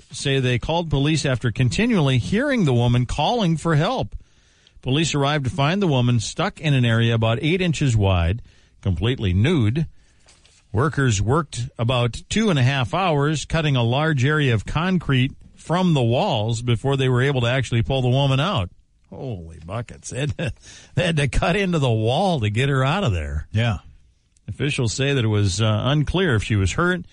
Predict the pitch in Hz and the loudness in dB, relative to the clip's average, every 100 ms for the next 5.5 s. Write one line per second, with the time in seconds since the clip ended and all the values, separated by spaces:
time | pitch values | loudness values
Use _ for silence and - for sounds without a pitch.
0 | - _ - - 139 131 120 110 104 104 | -20 _ -18 -4 -2 0 2 2 4 2
1 | 107 117 113 139 139 113 92 135 165 - | 0 -2 0 0 2 0 0 0 -2 -2
2 | 165 151 120 101 110 110 107 113 139 139 | -2 0 2 2 2 2 2 2 0 0
3 | 151 151 - _ _ - 107 104 117 107 | 0 -2 -6 _ _ -4 -2 0 0 0
4 | 98 98 104 98 113 117 117 143 175 - | 0 0 2 2 2 2 2 0 -2 -4
5 | - 269 269 180 - | -4 -4 -2 -4 -4